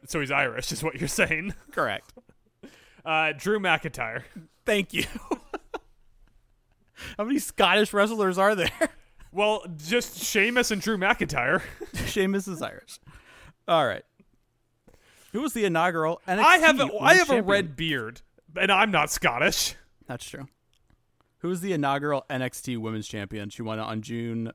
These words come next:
Speaker 2: Oh, sorry, no, I'm not, I don't have the date she won it.
Speaker 1: Saraya.
Speaker 2: Correct.
Speaker 1: I couldn't think of any other female who was British. Oh, fuck, wait. Uh,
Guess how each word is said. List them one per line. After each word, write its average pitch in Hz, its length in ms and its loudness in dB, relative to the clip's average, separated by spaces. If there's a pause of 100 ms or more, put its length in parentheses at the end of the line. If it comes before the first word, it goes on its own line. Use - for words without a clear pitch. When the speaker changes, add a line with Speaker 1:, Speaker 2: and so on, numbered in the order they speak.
(120)
Speaker 2:
Oh, 113 140 -4
sorry, 104 240 -8
no, 107 220 -12
I'm 127 80 -10
not, 113 180 -8
I 120 60 -6
don't 110 80 -6
have 110 80 -8
the 107 40 -12
date 107 140 -14
she - 120 -18
won 104 100 -18
it. - 260 -20 (560)
Speaker 1:
Saraya. 113 520 -10 (720)
Speaker 2:
Correct. 285 580 0 (460)
Speaker 1:
I 196 100 0
couldn't 202 200 -6
think 185 140 -4
of 170 80 -6
any 165 180 -4
other 160 220 0
female 151 580 -4
who 143 100 -6
was 135 160 -6
British. 113 460 -10
Oh, 202 200 4
fuck, 202 340 -4
wait. 151 220 -4 (120)
Uh, 135 440 0